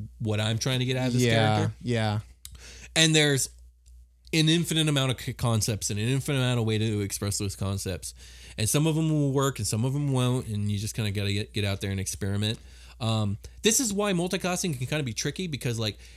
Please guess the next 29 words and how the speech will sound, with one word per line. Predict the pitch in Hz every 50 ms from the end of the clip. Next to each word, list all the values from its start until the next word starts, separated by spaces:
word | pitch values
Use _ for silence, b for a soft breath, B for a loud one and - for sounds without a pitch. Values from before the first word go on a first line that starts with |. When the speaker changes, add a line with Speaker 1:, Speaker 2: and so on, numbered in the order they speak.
| B B B
Speaker 1:
it | 147 151
is | 156 139
inherently | 139 123 107 - - 175 185 180 170 160 151 143 139
you, | 127 120 120 113 110 - -
you | 117 113 110
were | 101 101
looking | 98 95 98 113 127 - - 131 120
at | 120 117
the | -
mechanics | 98 101 - - 120 107 101 104 95 - - -
and | 104 101 104 101
looking | 104 101 - 113 101
at | 95 90
what | 92 98 110 - -
you | 127 107
can | - 104 101 95
do | 101 104 95
with | 95 92
these | - 95 95 101
mechanics. | - - - 110 98 98 - - - - - - - B B B B B B B
And | B 104 101 101 98 98 95 92
that's | 117 123 -
gonna | - 147 131
attract | 120 - - 117 117 -
a | -
certain | - 131 120 - -
kind | 113 110 104
of | 104
player. | - - 110 117 127 139 143